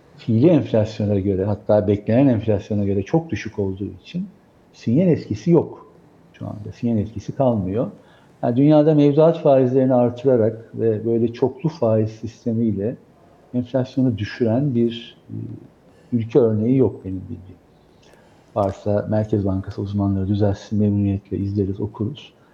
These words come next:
Ama, ama böyle bir örnek yok. E, sonunda Merkez Bankası'nın politika faizinin işte otuz beşlere, kırklara neyse yükselmesi,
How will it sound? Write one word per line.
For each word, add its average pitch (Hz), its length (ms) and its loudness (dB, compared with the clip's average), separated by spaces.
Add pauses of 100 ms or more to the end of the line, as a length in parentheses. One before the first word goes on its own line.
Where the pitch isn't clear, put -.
(500)
Ama, 113 220 -4
ama 131 260 4
böyle 131 260 8
bir 127 60 6
örnek 113 420 2
yok. 190 240 0 (380)
E, 120 280 -4
sonunda 180 800 4
Merkez 160 380 4
Bankası'nın 120 480 0
politika 165 400 0
faizinin 110 720 -4 (440)
işte - 220 -20 (240)
otuz 127 300 -6
beşlere, 104 460 -2
kırklara 104 460 -4
neyse 107 460 -4 (720)
yükselmesi, 113 840 -2